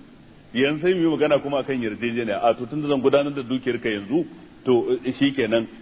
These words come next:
Idan an samu riba, nawa zan ɗauka cikin ɗari, nawa za ka ɗauka cikin ɗari, uwar kuɗin kaza ce, idan an samu riba kaza za ka ɗauka ko kaza zan ɗauka. Sai a yi wannan yarjejeniyar kuma.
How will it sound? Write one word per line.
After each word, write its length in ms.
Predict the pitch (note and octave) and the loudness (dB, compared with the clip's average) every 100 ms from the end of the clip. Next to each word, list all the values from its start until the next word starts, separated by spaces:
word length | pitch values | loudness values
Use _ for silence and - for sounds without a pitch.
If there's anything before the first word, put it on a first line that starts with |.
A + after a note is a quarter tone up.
| - | -4
Idan 200 | A2 C#3 | -2 0
an 100 | D3 | -2
samu 220 | C#3+ B2+ | -4 -2
riba, 340 | C3+ C#3+ C3 B2+ - | 0 2 2 0 -6
nawa 220 | A#2 C#3+ C3 | -2 0 0
zan 140 | C3 | -2
ɗauka 260 | B2 A#2+ G#2+ | -4 -4 -6
cikin 220 | G#2+ C3 | -6 -8
ɗari, 280 | B2 A#2 A#2+ A#2+ | -6 -6 -6 -2
nawa 160 | C3+ C3 | 0 2
za 120 | C3 | 0
ka 100 | B2+ | 0
ɗauka 260 | B2+ B2+ G#2+ | -2 -2 -4
cikin 200 | A2 C3 | -6 -4
ɗari, 300 | A#2+ A#2+ B2+ - - | -2 -2 -2 -4 2
uwar 180 | C3+ | 2
kuɗin 300 | C3+ D3+ C#3 | 2 -2 -4
kaza 240 | A#2+ A2+ C3+ | 0 2 0
ce, 160 | C3+ B2+ - | -2 -10 -6
idan 200 | A2+ A#2 | -4 -2
an 100 | C3+ | -4
samu 200 | B2+ A#2 | -4 -4
riba 200 | C3+ B2 | -2 -2
kaza 220 | G#2+ A2 C3 | -2 0 2
za 80 | |
ka 80 | C3+ | 0
ɗauka 260 | B2 B2+ A2+ | -2 -4 -4
ko 100 | B2 | -4
kaza 220 | A#2+ A2+ | -2 -2
zan 120 | A2+ | -2
ɗauka. 260 | G#2 G2+ F2+ - - A#2 | -6 -8 -10 -20 -20 0
Sai 80 | D#3+ | 2
a 40 | F3+ | 2
yi 60 | C#3+ | -2
wannan 220 | C3+ B2 | -4 -6
yarjejeniyar 540 | A2 A2+ G#2 G#2+ G2 F2 | -6 -8 -10 -10 -10 -14
kuma. 180 | - | -20